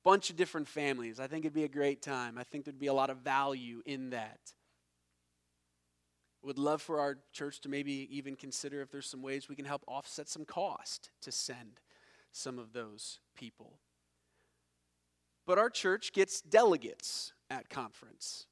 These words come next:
Because of the size of our church, we get three delegates at conference. And this is what we do at the year-end business meeting where there's that last motion made at the end of the meeting before we adjourn to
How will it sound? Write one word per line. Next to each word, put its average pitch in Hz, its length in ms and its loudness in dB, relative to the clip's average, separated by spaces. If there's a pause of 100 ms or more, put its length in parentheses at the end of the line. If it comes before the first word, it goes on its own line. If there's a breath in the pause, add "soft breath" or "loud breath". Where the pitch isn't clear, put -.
(440)
Because 156 300 0
of 151 80 -4
the 143 80 -8
size 185 480 6
of 147 80 -2
our 143 100 2
church, 165 400 -2
we 208 200 -4
get 202 280 4 (160)
three 202 460 -6 (360)
delegates 135 760 0 (100)
at 131 200 -2
conference. 117 640 -8
And 160 80 -4
this 190 140 0
is 196 100 -6
what 214 140 4
we 190 100 -4
do 196 240 -2
at 196 140 2
the 156 180 2 (300 loud breath)
year-end 185 420 4
business 180 400 0
meeting 202 320 0
where 170 100 0
there's 156 200 -2
that 156 180 4
last 147 460 2
motion 165 560 -2
made 165 300 2
at 151 100 -4
the 151 100 -4
end 156 100 -2
of 156 60 -4
the 147 60 -6
meeting 156 420 -2
before 147 320 -6
we 147 180 -2
adjourn 139 520 -6
to 131 280 -8